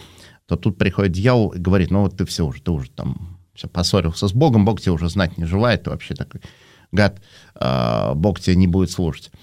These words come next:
Э, всегда, когда вы, э, значит,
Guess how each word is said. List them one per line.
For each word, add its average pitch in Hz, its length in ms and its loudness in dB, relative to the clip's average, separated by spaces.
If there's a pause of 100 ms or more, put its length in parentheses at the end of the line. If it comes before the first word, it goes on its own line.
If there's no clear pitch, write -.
(400)
Э, 76 340 0 (100)
всегда, 120 680 2
когда 92 420 2
вы, 92 500 4 (560)
э, 69 800 0 (500)
значит, - 360 -10